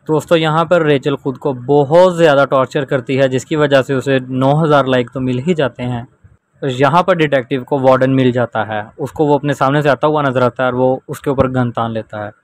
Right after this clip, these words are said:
जब वो detective warden को गोली मार देता है उसके बाद वो उसका mask हटाता है तो पता चलता है कि ये warden नहीं, ये तो Simon है।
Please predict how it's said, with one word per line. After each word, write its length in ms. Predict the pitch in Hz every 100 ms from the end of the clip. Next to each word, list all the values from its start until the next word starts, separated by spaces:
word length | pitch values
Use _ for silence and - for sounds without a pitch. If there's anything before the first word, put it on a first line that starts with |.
| _ _
जब 260 | 131 120 151
वो 100 | 170
detective 480 | 165 151 135 151 139
warden 280 | 139 135 147
को 100 | 147
गोली 280 | 120 127 151
मार 240 | 165 143 127
देता 280 | 135 135 127
है 100 | 135
उसके 220 | 127 160
बाद 260 | 139 135 135
वो 100 | 135
उसका 220 | - 147
mask 380 | 135 131 139 -
हटाता 240 | 151 135
है 60 | 135
तो 60 | 135
पता 240 | 127 135
चलता 260 | 135 120 139
है 60 |
कि 80 | 131
ये 100 | 135
warden 340 | 123 127 127 127
नहीं, 240 | 131 135
ये 120 | 127
तो 120 | 120
Simon 400 | 120 139 139 147
है। 160 | 139 131